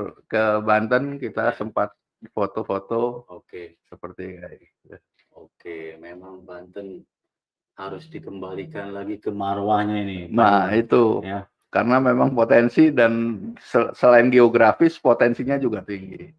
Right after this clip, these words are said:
Speaker 1: Seperti itu.
Speaker 2: <laughs> Oke, eh, Pak Iwan. Sebelum nanti kita jawab pertanyaan, saya ingin ganjel nih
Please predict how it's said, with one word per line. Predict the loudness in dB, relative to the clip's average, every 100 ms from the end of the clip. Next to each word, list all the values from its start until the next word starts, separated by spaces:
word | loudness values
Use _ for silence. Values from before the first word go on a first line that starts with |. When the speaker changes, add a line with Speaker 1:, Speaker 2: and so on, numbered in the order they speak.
| _ -10 -10
Speaker 1:
Seperti | -8 -8 -6 -8 -8
itu. | -10
Speaker 2:
<laughs> | -12 _ _ _ _ _ _ _ _ _ _ _ _ _ _ _ 0
Oke, | 6 4 4
eh, | -4 2 6 6 4
Pak | 2
Iwan. | 4 6 4 0 _ _ _ _ _ _ _ _ _ _ _ _ _
Sebelum | -6 0 4 4 2
nanti | 0 4 4 2
kita | -2 0
jawab | 0 2 2 0
pertanyaan, | -4 0 2 4 2 0 -4
saya | -2 4 6 4 -4 _ -8
ingin | -2 0 -2 -6 _ _ _ _ _ _
ganjel | -8 -2 -2 0 4 4
nih | 4 -2